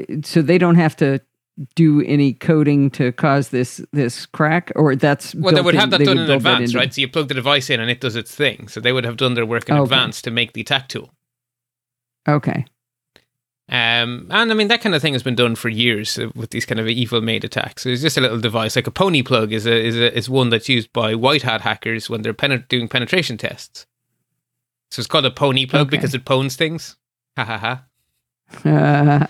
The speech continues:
Speaker 1: <laughs>
Speaker 2: It, it's an
Speaker 1: I like
Speaker 2: open
Speaker 1: it.
Speaker 2: source Linux mini computer running on a little thumb drive sized device. And so you would shove it into a Windows machine and it would just try a whole bunch of known Windows exploits. And if the Windows machine wasn't patched, hey presto, they get in.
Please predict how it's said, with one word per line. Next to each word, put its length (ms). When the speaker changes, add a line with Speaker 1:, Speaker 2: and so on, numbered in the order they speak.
Speaker 1:
<laughs> 80
Speaker 2:
It, 180
it's 160
an 80
Speaker 1:
I 40
like 80
Speaker 2:
open 120
Speaker 1:
it. 60
Speaker 2:
source 360
Linux 400
mini 240
computer 400
running 240
on 100
a 40
little 180
thumb 220
drive 180
sized 280
device. 380
And 220
so 480
you 200
would 180
shove 320
it 80
into 540
a 80
Windows 340
machine 260
and 80
it 80
would 100
just 160
try 200
a 100
whole 140
bunch 240
of 80
known 200
Windows 300
exploits. 460
And 80
if 60
the 80
Windows 280
machine 240
wasn't 240
patched, 360
hey 120
presto, 340
they 140
get 140
in. 200